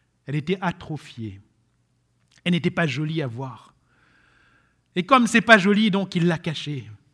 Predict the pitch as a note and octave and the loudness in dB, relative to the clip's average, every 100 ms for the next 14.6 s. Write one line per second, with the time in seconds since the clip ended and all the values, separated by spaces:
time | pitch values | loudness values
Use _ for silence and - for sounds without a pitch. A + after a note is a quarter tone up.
0 | _ _ _ - D3 D3+ D3+ B2+ - A#2 | _ _ _ -4 -2 -2 -6 -12 -14 -16
1 | _ _ _ _ _ _ _ _ D3+ C#3+ | _ _ _ _ _ _ _ _ -8 -6
2 | C#3 C3 - - - F#3+ F#3 G3+ F#3 F3+ | -6 -10 -16 -20 -8 -6 -2 0 0 0
3 | G3+ F#3+ F3+ D#3 D#3 E3 D3 D3+ D#3 C#3+ | -2 -4 -6 -8 -6 -4 -4 -4 -4 -6
4 | C#3 B2+ C3+ C3 B2+ - G#2 - - _ | -6 -6 -8 -8 -10 -12 -14 -16 -20 _
5 | _ _ _ - - _ _ _ _ _ | _ _ _ -20 -20 _ _ _ _ _
6 | _ _ A#3+ A#3 C4+ B3+ B3 - D4+ C#4+ | _ _ 0 4 8 8 8 8 8 8
7 | C4+ B3+ B3+ B3+ C4 G3+ C4+ C4+ C4+ A3+ | 4 0 2 4 6 6 4 6 6 8
8 | C4+ B3+ A3+ B3+ G#3+ C4 A3+ A#3+ - B3+ | 6 6 4 0 0 0 2 0 0 -4
9 | A3+ E3 - _ _ _ - C4 - A3 | -4 -6 -12 _ _ _ -2 -2 0 -4
10 | F#3+ F#3+ E3 C3+ - - _ _ _ _ | -4 -8 -12 -18 -20 -20 _ _ _ _
11 | _ _ _ - C4+ A3 A#3 G#3 G#3 D#3 | _ _ _ -6 -4 0 0 0 -4 -6
12 | - - - _ - B3 C#4 C#4 C4+ C#4 | -12 -20 -20 _ 0 2 4 4 4 6
13 | D4 B3 B3+ B3+ B3+ C#4 C4 C4 B3+ C4 | 6 6 4 4 6 6 6 2 2 4
14 | C4+ C#4 B3+ D#3+ - | 4 4 2 -4 -10